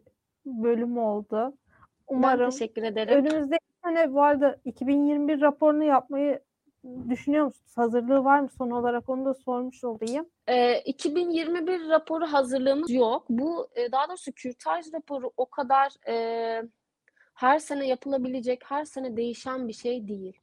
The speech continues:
Speaker 2: O yüzden, eee, hani iki bin on altıdaydı bir önceki. Bu iki bin yirmide yapıldı, eee, bahsettiğimiz. Bir sonraki artık ne zaman olur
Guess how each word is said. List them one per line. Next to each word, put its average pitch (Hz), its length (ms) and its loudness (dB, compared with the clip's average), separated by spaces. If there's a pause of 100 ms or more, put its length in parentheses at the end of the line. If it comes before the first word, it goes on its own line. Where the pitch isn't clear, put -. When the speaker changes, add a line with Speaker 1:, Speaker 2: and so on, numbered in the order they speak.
Speaker 2:
O 285 140 -4
yüzden, 254 520 -4 (480)
eee, 220 400 0
hani 220 160 -6
iki - 240 -8
bin 302 120 0
on 294 160 2
altıdaydı 208 680 2
bir 208 120 -2
önceki. 202 520 -10
Bu 311 80 -8
iki 302 280 -6
bin 285 160 -4
yirmide 269 420 0
yapıldı, 202 640 2 (580)
eee, 208 180 -2
bahsettiğimiz. 208 840 -4
Bir 294 80 -2
sonraki 240 420 -2
artık 233 320 -2
ne 254 120 0
zaman 226 320 -4
olur 247 240 -8